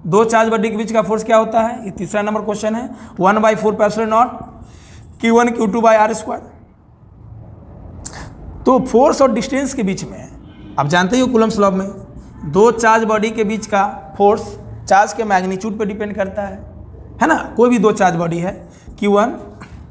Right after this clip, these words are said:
क्यू टू, दोनों पे plus plus charge हो या दोनों पे plus minus हो या minus minus हो, बीच का separation है आर। Clear? अब simple सोचो, charge का magnitude जितना ज़्यादा होगा, चार्ज का मैग्नीट्यूड जितना ज़्यादा होगा,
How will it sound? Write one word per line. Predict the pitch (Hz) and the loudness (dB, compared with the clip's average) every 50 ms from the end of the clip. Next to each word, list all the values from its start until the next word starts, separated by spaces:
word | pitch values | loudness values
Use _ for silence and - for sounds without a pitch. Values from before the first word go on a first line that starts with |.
| - - - - - - | -20 -20 -20 -20 -8 -2
क्यू | 208 208 202 | 0 0 2
टू, | 202 214 247 262 - - - - - - - - - - - - - | 2 0 -2 -2 -4 -8 -16 -18 -20 -18 -20 -20 -20 -20 -18 -10 0
दोनों | 165 190 202 208 214 | 2 2 4 4 2
पे | 202 208 | 2 0
plus | 202 - 196 208 208 - | 0 2 0 0 0 0
plus | 214 214 214 208 | -2 -2 -2 2
charge | - 190 185 180 | 4 4 4 4
हो | 175 190 | 0 0
या | 190 190 175 | 0 0 0
दोनों | 175 190 190 196 | 0 -2 -4 -4
पे | 196 202 196 | -2 -4 -4
plus | 196 196 196 202 208 202 | -4 -2 -4 -4 -2 -2
minus | 196 185 185 180 - 180 | -4 -4 -4 -6 -4 -2
हो | 180 180 | -2 -2
या | 180 180 170 165 165 170 - | 0 0 0 0 0 -2 -2
minus | 175 175 185 196 202 202 190 | 0 0 0 0 0 -2 -2
minus | 180 175 170 165 - 170 | -4 -4 -4 -6 -8 -10
हो, | 165 - - - - - - - 175 | -12 -12 -16 -18 -18 -18 -12 -4 0
बीच | 165 190 185 | 0 0 2
का | 185 214 202 | 2 0 0
separation | 202 196 196 190 196 185 196 190 185 | 0 0 -2 -2 -2 0 0 0 0
है | 185 180 | 2 4
आर। | 160 156 160 165 - - - - - - - - - - - - - - | 4 4 4 2 -2 -8 -14 -18 -20 -20 -20 -20 -20 -20 -20 -20 -20 -6
Clear? | - 240 269 240 190 - - - - - - - - - - - - _ - - | 0 2 2 2 2 0 -4 -10 -12 -16 -18 -20 -20 -20 -20 -20 -20 _ -12 -10
अब | - | -6
simple | - - 269 277 - 196 | -4 -4 0 2 2 2
सोचो, | - - 160 143 - 113 107 120 - - - - - - _ _ - - - - - _ _ - - - - - - - - - - - - - - - | 2 -2 -6 -6 -8 -10 -10 -12 -14 -16 -20 -20 -20 -20 _ _ -20 -20 -20 -20 -20 _ _ -20 -20 -20 -20 -20 -20 -20 -20 -20 -20 -18 -18 -18 -12 -2
charge | - - 202 208 240 294 339 - | 2 4 6 6 6 4 2 -2
का | 330 311 | -4 -2
magnitude | 240 240 233 233 233 240 240 277 226 | 0 0 -2 -2 -4 -8 -6 -6 -6
जितना | 170 196 214 190 240 262 254 | -6 -6 -8 -4 -4 -4 0
ज़्यादा | 226 240 208 175 180 | 2 0 2 2 0
होगा, | 156 131 127 113 - - - - - - _ - - - _ _ _ - - | -2 -2 -8 -12 -14 -16 -18 -20 -20 -20 _ -20 -20 -20 _ _ _ -16 -2
चार्ज | - 185 185 208 254 262 - | 2 4 4 4 4 2 0
का | - 240 | -4 -2
मैग्नीट्यूड | 233 220 214 220 226 220 240 226 | -2 -2 -2 -2 -6 -6 -6 -6
जितना | 180 190 208 220 240 233 | -6 -6 -6 -4 -4 -2
ज़्यादा | 220 196 180 165 160 151 | 0 0 -2 -2 -2 -4
होगा, | 143 135 127 135 151 185 | -4 -6 -6 -6 -8 -8